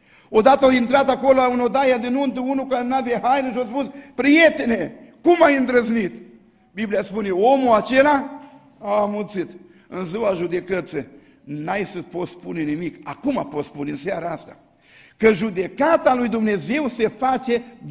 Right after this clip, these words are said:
după dreptate. În Roman, capitolul doi, versetul patru, cinci, șase:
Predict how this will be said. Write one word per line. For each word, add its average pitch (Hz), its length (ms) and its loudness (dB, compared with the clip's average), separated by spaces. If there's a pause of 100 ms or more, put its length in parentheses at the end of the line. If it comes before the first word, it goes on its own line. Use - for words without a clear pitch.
după 269 720 4
dreptate. 214 640 0 (1200)
În 180 140 -4
Roman, 220 320 2
capitolul 202 840 0
doi, 208 180 0
versetul 190 460 -6
patru, 208 340 -2
cinci, 196 280 -10
șase: - 440 -4